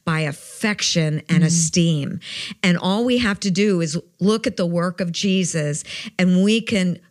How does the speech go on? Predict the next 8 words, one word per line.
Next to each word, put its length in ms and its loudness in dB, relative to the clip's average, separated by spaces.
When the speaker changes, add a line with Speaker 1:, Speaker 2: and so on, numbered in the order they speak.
Speaker 1:
clearly 880 -2
see 680 -2
how 240 0
his 280 0
heart 680 -2
Speaker 2:
Yeah. 240 0
Speaker 1:
is, 460 0
his, 420 -2